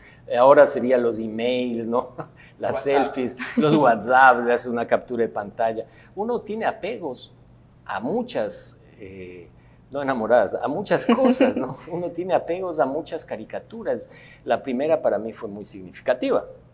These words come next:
Speaker 1: la primera que me publicaron, porque evidentemente era como un triunfo, digamos así, ¿no? Y hay otras a lo largo de todos estos años que también han sido significativas.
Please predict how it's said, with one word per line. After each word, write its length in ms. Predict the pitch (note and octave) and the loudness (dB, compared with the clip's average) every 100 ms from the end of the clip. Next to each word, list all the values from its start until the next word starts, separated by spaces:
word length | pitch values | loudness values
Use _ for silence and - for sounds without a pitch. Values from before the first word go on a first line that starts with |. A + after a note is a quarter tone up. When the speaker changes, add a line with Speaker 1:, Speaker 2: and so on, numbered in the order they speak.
| - | -14
Speaker 1:
la 140 | F#2 | -12
primera 320 | G2+ G#2 A#2 A2 | -12 -8 -6 -6
que 100 | G2 | -12
me 140 | F2+ | -16
publicaron, 640 | - F2 F2 D3 F3 A2+ - - _ _ _ | -20 -20 -6 0 0 -2 -10 -20 _ _ _
porque 1000 | F#3 G#3 G3 G3+ F#3 E3+ E3 D3+ - - A2 | -4 -2 -2 -8 -6 -2 -2 -6 -10 -20 -16
evidentemente 680 | A2 B2 D#3 F3+ D#3+ D#3 F3+ | -8 -8 -6 -6 -6 -6 -6
era 180 | F3+ F3+ | -8 -6
como 240 | D3+ C3 B2 | -8 -6 -6
un 200 | A2 - | -8 -4
triunfo, 480 | C#3 D#3+ C3+ - | 0 0 0 -8
digamos 400 | F#2+ F#2 F#2 F2 | -14 -14 -18 -18
así, 240 | E2 - - - | -20 -20 -20 -20
¿no? 200 | D#3+ A#2+ D#2+ C2+ _ - - - _ - | -18 -16 -18 -20 _ -20 -20 -20 _ -14
Y 500 | E3+ E3 G#3 A3+ G3 F3+ | -6 -4 -4 -2 0 2
hay 400 | E3+ E3 D3+ - | 4 2 -2 -6
otras 560 | C3+ C#3 D3 D3+ A#2+ G#2+ | -2 0 0 -2 -2 -2
a 80 | |
lo 120 | G#2+ G#2 | -4 4
largo 360 | B2+ C3 A#2 | 4 6 2
de 80 | G2 | -2
todos 240 | B2 A#2 | -4 -6
estos 200 | - A#2+ | -6 -10
años 260 | A#2 A#2 G#2+ | -8 -10 -14
que 200 | - A2+ | -20 -18
también 560 | - G2+ G#2 D3 G#3+ D#3 | -12 -12 -10 -10 -8 -8
han 80 | |
sido 260 | A2+ C3 A#2+ | -10 -12 -12
significativas. 1040 | - G#2 G2 - - - G3 G2+ - - | -12 -16 -16 -18 -18 -12 -10 -10 -12 -20